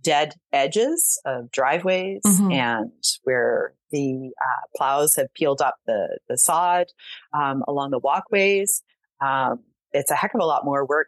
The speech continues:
Speaker 1: to cut it out and insert a piece of sod. So a homeowner is probably going to get a little bit of garden soil and, and sprinkle some of that, uh, grass seed down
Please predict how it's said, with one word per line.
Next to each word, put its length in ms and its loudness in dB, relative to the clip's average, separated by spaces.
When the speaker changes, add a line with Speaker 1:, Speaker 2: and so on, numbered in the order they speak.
Speaker 1:
to 100 -6
cut 200 -2
it 100 0
out 240 2
and 200 -2
insert 380 2
a 60 0
piece 220 -2
of 100 0
sod. 560 0
So 640 2
a 40 -2
homeowner 500 -6
is 200 -2
probably 380 2
going 260 -2
to 360 -2
get 140 2
a 60 2
little 160 2
bit 120 -2
of 80 -2
garden 280 -2
soil 560 2
and, 80 -20
and 180 -8
sprinkle 380 0
some 160 0
of 60 0
that, 240 2
uh, 320 -2
grass 260 0
seed 200 -2
down 380 0